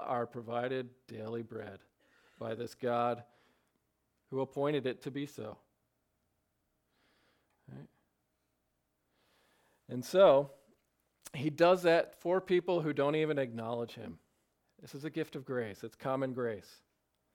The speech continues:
And so one, uh, one writer named Gene Veith points this out, this, just to help bring this to the modern world.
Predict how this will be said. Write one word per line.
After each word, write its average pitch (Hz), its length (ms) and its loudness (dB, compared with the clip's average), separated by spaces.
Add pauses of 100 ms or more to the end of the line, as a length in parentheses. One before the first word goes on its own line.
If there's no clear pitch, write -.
(960)
And 123 100 -14
so 139 160 0
one, 151 360 4
uh, 143 240 6
one 156 320 0
writer 151 320 8
named 139 260 0
Gene 143 240 -4
Veith 143 380 -4 (220)
points 147 260 -2
this 156 200 -4
out, 113 220 -2
this, 120 140 -8
just - 240 -12
to 151 100 -6
help 147 260 0
bring 143 180 0
this 135 160 -2
to 147 120 -2
the 131 80 -4
modern 131 380 -2
world. 127 420 0